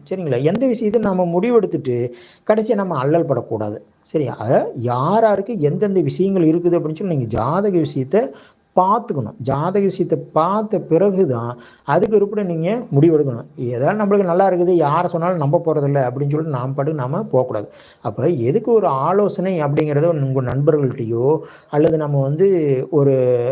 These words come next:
ஏதோ ஒண்ணு ஆலோசனை கேட்போம், நண்பர்கள்ட்ட கேட்போம், அல்லது நம்ம ஜோதிடர்கிட்ட கேட்போம், அல்லது நம்ம வந்து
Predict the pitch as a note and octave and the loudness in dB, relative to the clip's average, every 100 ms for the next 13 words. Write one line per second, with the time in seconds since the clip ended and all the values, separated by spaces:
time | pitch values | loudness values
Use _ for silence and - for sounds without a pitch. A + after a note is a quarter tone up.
0 | - - - D3 G3+ D#4 C4 G#3 A#3+ A3+ | -6 -12 -2 0 2 0 0 2 2 0
1 | G3 F3 F3 D#3 - _ B2+ B2 C#3 C#3 | 2 2 2 -2 -6 _ -8 -2 2 2
2 | C3+ D3 D3+ F#3 G3+ G#3 - C3+ D3+ E3 | 0 -2 0 0 -2 -4 -6 -2 0 2
3 | A#3+ C4+ - _ - A#2+ A#2 C3+ D#3 D#3+ | 0 -2 -16 _ -4 -2 2 2 2 2
4 | D3+ C#3 D3 E3 E3+ G3 G#3+ - - - | -2 0 0 0 0 -2 -2 -8 -8 -2
5 | G#3+ C4 C4 A3+ G3+ F#3 F#3 | 2 2 0 -2 0 -2 0